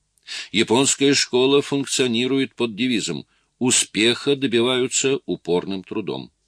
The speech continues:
Если ты отстаёшь, упорнее работай над собой. В школе господствует принцип – работать на пределе своих возможностей. Требования этого принципа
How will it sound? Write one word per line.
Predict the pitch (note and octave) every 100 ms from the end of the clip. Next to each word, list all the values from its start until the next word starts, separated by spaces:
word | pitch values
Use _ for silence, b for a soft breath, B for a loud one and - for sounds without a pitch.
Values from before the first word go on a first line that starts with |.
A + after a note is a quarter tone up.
| B B B
Если | F2+ G#2+ - F#2
ты | F2
отстаёшь, | D#2+ - D#2+ C#2 A2 E3+ - - b _
упорнее | C3 - D#3 E3+ D3+ C#3
работай | C3+ B2 A#2 A2
над | G#2 F#2+
собой. | - C#2 A#1 - _ _ _ _ _ _ _ _ _ _
В | -
школе | - - D3+ F#3+
господствует | C3 - - F#2 - D3 C3
принцип – | - D2 C#2 - - _ _ _ B B
работать | - F#2 F#2 B1+ A2 F3 F#3 - -
на | F2 G2+
пределе | - E2 - F2 C#3
своих | D3+ C#2 D#2 -
возможностей. | G2+ C2+ - - - - A#1+ _ _ _ _ _ _ _ _ _ _ _ B B B _
Требования | G2 A#2+ F#2 F2+ E2 F2+ -
этого | G#2+ G2 D2+ B1+
принципа | - D#3 F3+ - D#3+